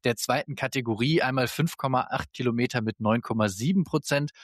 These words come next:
und sechs Komma drei Kilometer mit sechs Komma sieben Prozent. Äh, also das hat es wirklich in sich. Äh,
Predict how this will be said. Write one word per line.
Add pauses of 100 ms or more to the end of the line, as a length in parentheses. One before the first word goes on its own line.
(180)
und
sechs
Komma
drei
Kilometer
mit
sechs
Komma
sieben
Prozent.
Äh,
also
das
hat
es
wirklich
in
sich. (340)
Äh,